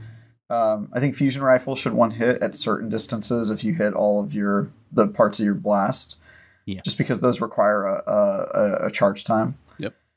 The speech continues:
Speaker 1: Um, I think shotguns should one hit, hit, uh, hit kill if you're, like, right up close, you center mass, you know,
Speaker 3: Giving
Speaker 1: hit 'em
Speaker 3: them a
Speaker 1: with all
Speaker 3: hug.
Speaker 1: of the pellets.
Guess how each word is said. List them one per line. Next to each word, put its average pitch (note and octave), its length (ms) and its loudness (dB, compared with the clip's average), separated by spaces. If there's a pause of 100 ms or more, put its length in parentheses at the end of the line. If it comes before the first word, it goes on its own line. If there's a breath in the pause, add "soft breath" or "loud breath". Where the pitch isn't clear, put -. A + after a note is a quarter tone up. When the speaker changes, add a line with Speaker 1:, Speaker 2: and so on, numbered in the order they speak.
(260)
Speaker 1:
Um, A2+ 360 0
I B2 80 0
think B2+ 160 -2
shotguns A#2+ 500 0
should - 160 -2
one A2+ 180 4
hit, A#2 300 0
hit, A2+ 240 0 (120)
uh, A2 540 0
hit A2+ 200 0
kill A2+ 420 0
if A2 200 -8
you're, G#2+ 360 0
like, G#2 240 0
right A2+ 220 4
up - 120 -4
close, A2 440 -2
you - 200 -4
center G#2+ 320 0
mass, G#2+ 400 0
you A2+ 80 -8
know, G#2+ 40 -4
Speaker 3:
Giving A2+ 180 4
Speaker 1:
hit A#2 40 2
'em A2+ 60 2
Speaker 3:
them - 40 2
a - 40 0
Speaker 1:
with A#2 80 2
all A#2 60 6
Speaker 3:
hug. A2+ 100 6
Speaker 1:
of - 60 -6
the A2 80 -8
pellets. - 580 -2